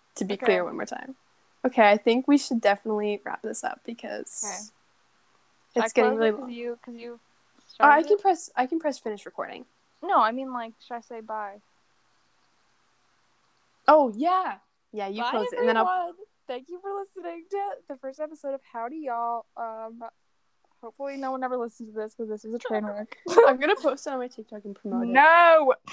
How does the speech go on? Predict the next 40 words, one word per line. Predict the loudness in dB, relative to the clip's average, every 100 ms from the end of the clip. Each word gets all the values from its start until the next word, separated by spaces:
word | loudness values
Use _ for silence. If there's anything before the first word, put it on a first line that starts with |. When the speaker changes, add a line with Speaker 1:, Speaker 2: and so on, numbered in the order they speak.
| -4 -2
Speaker 1:
I | 0
will. | 0 0 -4 -8
I'm | -8 -6
going | -8
to, | -10 -12 -12 -14
just | -14
so | -12
you | -14
know. | -14
Speaker 2:
Fine. | -12 -12 -16 _ _
Okay. | -10 -4 -2 -4 _ -6
Well, | -4 -4 -6
love | -2 -2 0
you | 0
all. | 0 -2 -8 -10
Love | -12 -4
Speaker 1:
We | 0
have | 0
Speaker 2:
everyone | 0 -6
who's | -10
listening | -12 -12 -10
to |
this. | -8 -8 -10 -18 -14
Speaker 1:
Yes. | -10 -8 -8 -10 -10 -12 -16 _ _ _
Drink | -2 0
Speaker 2:
Especially |
Speaker 1:
some | 2
water. | 4 4 2 0
Speaker 2:
Nivea. | 2 0 0 -10
<laughs> | -12 0
Speaker 1:
Yeah, | 4 6 4
thanks, | -2 -2 -2
Nivea. | -4 -6 -6 -8 -10 _ _ _ -16 -12
Drink | -6 -6 -2
some | 0 2
water. | 0 0 -4 -6 -12 -20 -20 -12
Um, | -8 -6 -6 -6 -8 -12 -12
Speaker 2:
Eat | -12
some | -10 -8
food. | -4 0 0 -2